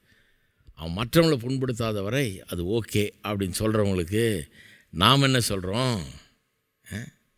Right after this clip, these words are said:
நாம் என்ன சொல்றோம்னா, அப்படி ஒரு சுதந்திரமே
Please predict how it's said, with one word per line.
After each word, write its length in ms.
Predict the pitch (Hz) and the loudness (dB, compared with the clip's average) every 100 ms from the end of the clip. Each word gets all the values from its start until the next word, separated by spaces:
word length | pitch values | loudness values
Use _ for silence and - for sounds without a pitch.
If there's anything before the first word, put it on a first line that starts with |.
| _ _ _ _ _ _ _ _ _ _ _ _ | _ _ _ _ _ _ _ _ _ _ _ _
நாம் 300 | - 101 156 | -6 0 2
என்ன 180 | 160 131 117 | 4 2 2
சொல்றோம்னா, 640 | 107 104 98 113 110 82 67 69 - _ _ _ _ _ _ _ _ _ _ _ _ | 0 0 0 2 0 -2 -8 -16 -20 _ _ _ _ _ _ _ _ _ _ _ _
அப்படி 340 | 120 120 131 | -2 0 2
ஒரு 180 | 120 104 - | 2 2 2
சுதந்திரமே 720 | 139 143 120 113 120 147 82 | 2 2 2 2 0 -2 -6